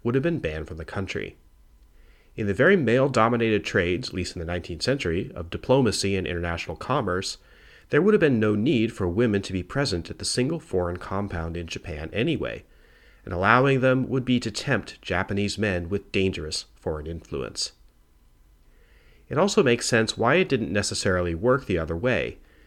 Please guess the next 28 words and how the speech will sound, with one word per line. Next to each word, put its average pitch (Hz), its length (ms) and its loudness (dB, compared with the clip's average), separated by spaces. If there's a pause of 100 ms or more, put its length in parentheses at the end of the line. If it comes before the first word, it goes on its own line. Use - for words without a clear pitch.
(320)
You 117 120 -2
recall 147 460 4
that 123 160 0
Jan 104 280 4
Koch 110 320 -2
Blomhof 104 640 0
had 98 160 0
a 90 40 0
little 90 300 -2
ring-a-ding-ding 95 840 0
with 95 140 -2
a 87 40 -6
Japanese 90 460 -4
courtesan, 92 640 0 (400)
and 131 140 0
such - 260 -2
women 104 300 4
were 95 100 2
permitted 107 520 0
to 98 100 -2
visit 90 320 -2
Deshima 80 440 -8
Island. 90 480 -4 (800)
It - 140 -2
was 131 180 2
fine 127 380 4
for 107 140 -4
prostitutes, 117 840 -2